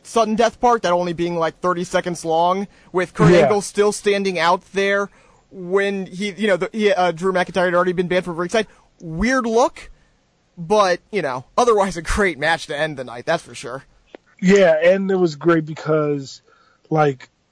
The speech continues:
Speaker 2: you don't expect Ziggler to win in that situation. So for him to win that quick, you're like, "Oh, shit."
Speaker 1: Yeah. I mean,
Speaker 2: Like,
Speaker 1: again,
Speaker 2: when you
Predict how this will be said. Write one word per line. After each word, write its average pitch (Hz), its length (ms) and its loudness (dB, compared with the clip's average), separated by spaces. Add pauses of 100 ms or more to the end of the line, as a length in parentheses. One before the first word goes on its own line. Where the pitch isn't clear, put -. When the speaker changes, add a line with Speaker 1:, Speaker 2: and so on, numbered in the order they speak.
(400)
Speaker 2:
you 175 180 2
don't 170 260 4
expect 151 380 0
Ziggler 139 360 -4
to 135 60 -6
win 139 220 -6
in 123 80 -12
that 123 160 -6
situation. 127 500 -6
So 151 200 2
for 143 100 2
him 160 100 6
to 147 80 2
win 143 260 2
that 139 220 4
quick, 156 300 0
you're 147 100 2
like, 120 160 -6
"Oh, 170 300 2
shit." - 360 -4 (300)
Speaker 1:
Yeah. 135 220 -6 (840)
I 202 100 2
mean, 202 120 -2
Speaker 2:
Like, 165 160 0
Speaker 1:
again, 175 140 2
Speaker 2:
when 190 100 -2
you 220 100 -2